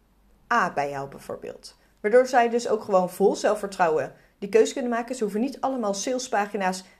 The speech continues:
van jou door te lezen en te gaan vergelijken en te gaan turven van, "Oh ja, deze heeft dit, deze heeft dat."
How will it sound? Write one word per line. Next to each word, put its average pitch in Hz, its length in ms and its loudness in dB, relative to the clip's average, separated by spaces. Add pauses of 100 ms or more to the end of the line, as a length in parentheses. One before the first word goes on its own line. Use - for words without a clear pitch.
van 185 160 -8
jou 180 160 0
door 220 200 4
te 208 100 -2
lezen 180 460 0 (220)
en 202 120 -6
te 196 60 -8
gaan 190 160 2
vergelijken 190 520 2
en 175 60 0
te 185 80 -8
gaan 180 200 -4
turven 196 320 0
van, 185 240 0
"Oh 196 140 2
ja, 151 140 0
deze 160 260 0
heeft 147 160 -2
dit, 208 180 0
deze 160 220 -2
heeft 160 120 -8
dat." 202 260 -2